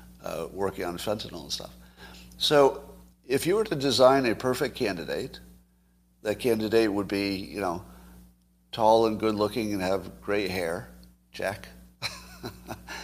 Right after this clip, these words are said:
You know, you, those things shouldn't matter, right? It shouldn't matter that you're tall and good-looking and you have gray hair.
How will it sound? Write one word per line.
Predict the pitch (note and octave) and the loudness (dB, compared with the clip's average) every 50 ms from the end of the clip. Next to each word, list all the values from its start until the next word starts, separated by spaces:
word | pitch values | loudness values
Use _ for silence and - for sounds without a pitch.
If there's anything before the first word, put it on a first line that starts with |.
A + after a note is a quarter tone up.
| - - | -12 -6
You | - A#2+ | -6 -6
know, | G#2+ - - - - - | -6 -6 -10 -16 -10 -2
you, | D3 C#3+ C#3+ - - G2 | 2 2 2 2 -2 -2
those | A#2 B2 C#3 D3 C#3+ - | 2 4 6 6 6 4
things | D#3+ D3+ C#3 C3 | 0 0 0 0
shouldn't | - - C#3 C3 A2 F#2+ | 0 0 0 -2 0 2
matter, | F#2+ G#2 G2 F2 - C2 - - - - F2+ | 4 4 4 4 0 -6 -12 -14 -16 -10 -8
right? | F#2 G2+ - - - - - - - _ _ _ _ _ _ _ _ | -8 -8 -8 -12 -18 -20 -20 -20 -20 _ _ _ _ _ _ _ _
It | - A#2+ G2+ | -4 -4 -4
shouldn't | - - C#3 C#3 C#3 B2+ | -2 2 2 2 2 4
matter | A2 A2 A2 A2 A2 G#2 | 6 6 8 8 6 2
that | G2+ G2+ | 2 2
you're | G2 G2 | 0 0
tall | F#2 - G2 G2+ G2+ G2 | 0 2 0 2 2 0
and | G2 F2+ | -2 -2
good-looking | F#2+ F#2+ F#2+ F#2+ F2+ - G#2+ F#2 | -4 -2 -2 -4 -4 -4 -6 -6
and | F2+ F2+ | -4 -2
you | F2+ | -2
have | F2+ E2+ E2+ F2+ | -2 -2 -2 -4
gray | F#2 F2 D2+ D2 | -4 -4 -4 -4
hair. | E2 F2 C#2+ B1 - - | -6 -6 -8 -8 -10 -16